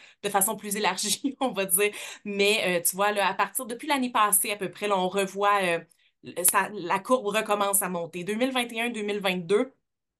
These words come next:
ça a été un petit peu plus tranquille au niveau des événements. Puis pas juste au niveau du Festival B D, là, on l'a vu dans l'ensemble de nos événements municipaux, l'achalandage a chuté, là, en deux mille vingt et un, ça a été super difficile. Puis là, tranquillement, pas vite, ça reprend,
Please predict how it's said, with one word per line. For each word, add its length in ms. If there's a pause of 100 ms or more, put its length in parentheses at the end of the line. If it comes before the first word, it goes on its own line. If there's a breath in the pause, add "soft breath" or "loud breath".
(100)
ça 140
a 20
été 120
un 80
petit 120
peu 120
plus 120
tranquille 420
au 60
niveau 180
des 160
événements. 300 (280 loud breath)
Puis 120
pas 120
juste 220
au 80
niveau 160
du 100
Festival 440
B 120
D, 140
là, 80
on 80
l'a 140
vu 100
dans 160
l'ensemble 420
de 60
nos 140
événements 420
municipaux, 560 (280 loud breath)
l'achalandage 680
a 60
chuté, 560
là, 160
en 40
deux 120
mille 180
vingt 220
et 60
un, 100
ça 100
a 60
été 160
super 400
difficile. 420 (300 loud breath)
Puis 80
là, 40
tranquillement, 500
pas 120
vite, 160
ça 140
reprend, 480